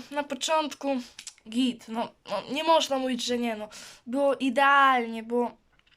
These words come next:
było naprawdę dobrze. Pięknie było. Pogoda była git, słońce świeciło.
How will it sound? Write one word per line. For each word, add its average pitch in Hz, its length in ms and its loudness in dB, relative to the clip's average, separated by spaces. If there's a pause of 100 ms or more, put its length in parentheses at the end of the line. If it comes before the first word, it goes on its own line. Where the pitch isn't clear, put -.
(800)
było 247 140 0
naprawdę 269 420 2
dobrze. 254 380 2 (1200)
Pięknie 262 480 -4
było. 240 280 -14 (2500)
Pogoda 277 420 2
była 254 260 2
git, 240 380 0 (280)
słońce 247 460 0
świeciło. 240 600 -2